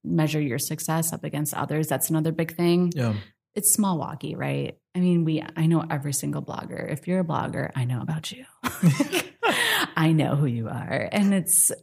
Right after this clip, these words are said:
Speaker 1: it's hard to, like, look and be like, "Well, why does she have this many? Why is she getting invited to this?" I mean,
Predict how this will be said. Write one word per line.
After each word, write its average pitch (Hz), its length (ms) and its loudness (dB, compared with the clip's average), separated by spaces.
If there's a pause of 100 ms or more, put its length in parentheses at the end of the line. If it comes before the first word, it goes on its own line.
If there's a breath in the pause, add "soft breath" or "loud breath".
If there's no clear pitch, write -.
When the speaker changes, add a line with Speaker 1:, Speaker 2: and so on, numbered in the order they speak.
(160)
Speaker 1:
it's 175 160 -2
hard 151 420 -2
to, - 120 -8
like, 143 180 -6
look 147 240 -4
and 151 140 -4
be 151 80 -4
like, 160 160 -4
"Well, 208 120 -2
why 202 500 -2
does 202 120 -8
she 214 180 -4
have 196 180 -6
this 214 220 -2
many? 165 440 0
Why 160 200 -4
is 170 160 -4
she 208 220 -6
getting 196 280 -2
invited 160 360 -6
to 170 100 -8
this?" 160 340 -2 (100)
I - 40 -2
mean, 226 260 2